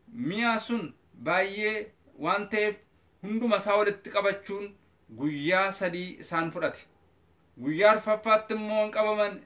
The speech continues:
hin qabamani. Kanaaf jechaan isaan itti Waaqayyoon galateeffatan suni amma har'aattiyyuu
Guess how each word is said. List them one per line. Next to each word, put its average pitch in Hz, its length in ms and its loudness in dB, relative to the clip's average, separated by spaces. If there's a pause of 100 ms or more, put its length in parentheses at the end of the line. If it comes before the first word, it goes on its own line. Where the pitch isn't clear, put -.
(220)
hin 185 140 -14
qabamani. 202 680 -2 (500)
Kanaaf 196 480 0
jechaan 208 560 -2 (640)
isaan 214 520 -2
itti 175 300 -10
Waaqayyoon 190 760 0
galateeffatan 196 680 -2
suni 175 260 -6 (220)
amma 190 400 -4 (640)
har'aattiyyuu 170 920 -2